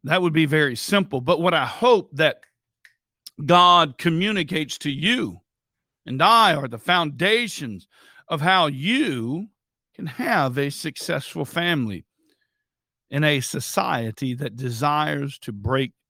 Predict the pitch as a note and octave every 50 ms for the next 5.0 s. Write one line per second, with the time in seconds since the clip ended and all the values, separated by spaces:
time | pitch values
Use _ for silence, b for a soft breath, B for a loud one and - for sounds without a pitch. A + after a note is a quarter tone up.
0 | _ G2+ F#2+ G#2 A2+ A#2+ C3 B2+ B2 A2+ G#2 F#2+ F#2+ F#2+ F#2 - - G2+ F#2 D#2+
1 | D#2 E2 - - - - _ _ _ _ _ _ _ _ _ _ _ _ _ _
2 | _ _ _ _ _ _ _ _ _ _ _ _ _ _ _ _ - A2 B2 D#3+
3 | F3 - - D#3+ D3 B2+ B2 C3+ C#3+ C3+ - D3+ C#3+ C3+ C3 C3 B2 A#2 B2 A#2
4 | G#2+ G#2 G#2 G#2 G2 D#2+ - - G#2 E2+ - F#2 E2 C#2+ - - - - - _